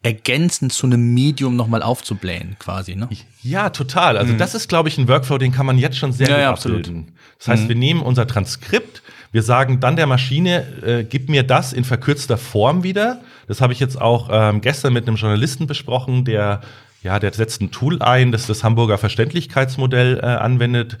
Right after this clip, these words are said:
Speaker 2: Ähm, das kennen vielleicht auch einige da draußen, diese Wortliga-Textanalyse.
Speaker 1: Mhm.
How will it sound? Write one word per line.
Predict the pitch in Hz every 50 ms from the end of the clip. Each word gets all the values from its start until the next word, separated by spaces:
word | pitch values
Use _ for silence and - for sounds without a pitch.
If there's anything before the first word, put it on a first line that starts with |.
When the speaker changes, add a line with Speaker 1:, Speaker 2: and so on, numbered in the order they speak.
| - - - - - - - -
Speaker 2:
Ähm, | 98 98 95 95 95
das | 92 92 -
kennen | - 107 110 113 123
vielleicht | 127 131 117 107 104 - -
auch | - 107 127
einige | 123 - 123 127 123 123
da | 120
draußen, | 104 110 113 113 107
diese | 113 101 98 101 92
Wortliga-Textanalyse. | 90 101 135 127 113 117 101 110 107 - 139 131 - - 110 98 98 90 87 85 90 87 76 80 82 82 127
Speaker 1:
Mhm. | 117 160 214